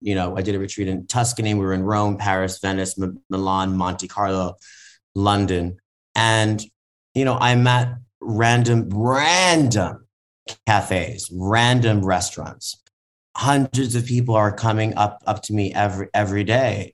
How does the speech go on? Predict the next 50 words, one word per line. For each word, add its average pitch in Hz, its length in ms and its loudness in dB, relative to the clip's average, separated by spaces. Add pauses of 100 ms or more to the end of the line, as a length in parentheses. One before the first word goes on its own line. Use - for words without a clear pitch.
(100)
that, 104 340 -2
like, 101 400 -2 (140)
like, 104 260 -2
they're 120 140 2
like, - 80 2
"Isaac 165 320 0
Boots, 196 580 0
like, 156 260 0
you 160 80 -2
know, 160 140 2
we 160 140 2
love 160 260 2
you. 160 360 -2 (280)
We 139 120 4
do 151 140 2
Torch, 156 680 2
la, 139 120 0
la, 143 120 2
la." 135 460 4 (360)
And 131 420 2 (440)
it 151 60 2
was 151 200 0
really 165 280 2
eye 208 220 4
op-, 185 220 0 (100)
opening 120 360 0
because 120 260 0
I 131 140 4
don't 151 100 2
necessarily 127 320 2
know 127 240 4
that 143 220 -2
because 110 260 -4
they're, 113 140 2
they're 113 160 0
not 117 320 4
on 107 180 4
my 101 200 4
live. 95 600 2
They 104 140 -2
do 120 200 0
it 120 60 2
on, 107 300 0
on 104 240 2
my 98 320 0 (240)
recorded 139 560 0
videos 90 680 -4 (220)
the 113 100 -2
next 107 340 0
morning. 123 600 0